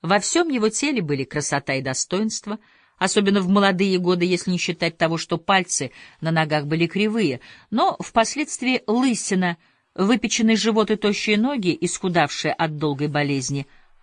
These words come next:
обезобразили его. Примечание «лысина», отсюда прозвище «лысого Нерона», которое носит Домициан у Ювенала и Авсония. Он чувствовал, что скромное выражение лица ему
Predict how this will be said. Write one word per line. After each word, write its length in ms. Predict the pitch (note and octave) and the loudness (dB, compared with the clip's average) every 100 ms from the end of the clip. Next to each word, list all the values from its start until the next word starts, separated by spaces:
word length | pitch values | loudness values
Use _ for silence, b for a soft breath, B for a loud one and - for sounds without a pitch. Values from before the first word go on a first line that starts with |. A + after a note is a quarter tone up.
| _ - | _ -2
обезобразили 1000 | C4+ C4+ A3 G3+ D3+ B2+ A#2 C3+ C3 B2 _ _ | 0 2 4 4 2 -2 -2 -6 -6 -10 _ _
его. 500 | C#3 C#3 C#3 B2 A#2 - _ _ _ _ _ _ _ _ _ _ _ | -8 -4 -4 -4 -8 -10 _ _ _ _ _ _ _ _ _ _ _
Примечание 640 | G3 G3 F#3+ F#3 E3+ E3+ - | -2 0 0 0 0 0 -2
«лысина», 680 | G3 A3+ - - B2 A#2+ - | 0 0 -2 -6 -8 -10 -8
отсюда 380 | C#3+ D3 D#3 D3+ | -8 -6 -6 -6
прозвище 600 | C#3+ D#3+ C3 C#3 - D3+ | -4 -4 -4 -4 -4 -4
«лысого 420 | D#3 D3+ C#3+ - D#3+ | -4 -4 -4 -4 -2
Нерона», 520 | F3 F#3+ E3+ B2+ A#2 b b b | 0 2 2 0 -6 b b b
которое 320 | - E3 E3 | -4 0 0
носит 340 | D#3+ D3+ D#3+ - | 0 -2 -4 -6
Домициан 720 | E3+ D#3+ E3+ D3 - D#3 D#3 - | 0 2 2 0 2 2 0 -2
у 160 | D3 D3 | -4 -2
Ювенала 600 | D3 C#3 C3+ C3+ C3+ C#3+ | -2 -4 -2 -2 -2 -2
и 240 | - D#3 | -4 -6
Авсония. 840 | - D#3+ - - F3+ B2 G#2+ D3 - _ _ _ _ _ _ _ _ _ _ _ _ | -4 -4 -4 -2 -2 -2 -8 -14 -20 _ _ _ _ _ _ _ _ _ _ _ _
Он 160 | G3+ A3 | 0 0
чувствовал, 440 | - D4 - B3 | 0 -4 -2 -4
что 200 | A#3 - | -2 -2
скромное 480 | B3 - B3+ A3 A3 | -4 0 0 2 2
выражение 480 | A3 A3 A3 G#3+ G#3 | 4 4 4 2 2
лица 300 | G#3+ - G3+ | -2 0 0
ему 280 | F#3+ F#3+ | 2 0